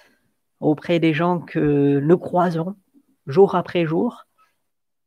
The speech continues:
de manifester cette paix. Que les gens voient la différence, non seulement dans la façon dont nous habillons,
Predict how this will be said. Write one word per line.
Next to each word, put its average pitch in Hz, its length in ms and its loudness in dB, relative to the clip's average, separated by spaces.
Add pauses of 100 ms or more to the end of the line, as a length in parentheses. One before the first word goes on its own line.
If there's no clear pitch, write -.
(1000)
de 147 80 -2
manifester 170 680 -2
cette 160 240 -6
paix. 156 340 -4 (1800)
Que 165 100 -2
les 175 120 2
gens 208 180 2
voient 196 340 0
la 208 120 4
différence, 190 800 -4
non 175 460 -4 (600)
seulement 185 640 0 (1700)
dans 160 160 4
la 160 100 4
façon 175 340 -2
dont 156 200 -2
nous 139 560 -2
habillons, 175 420 -4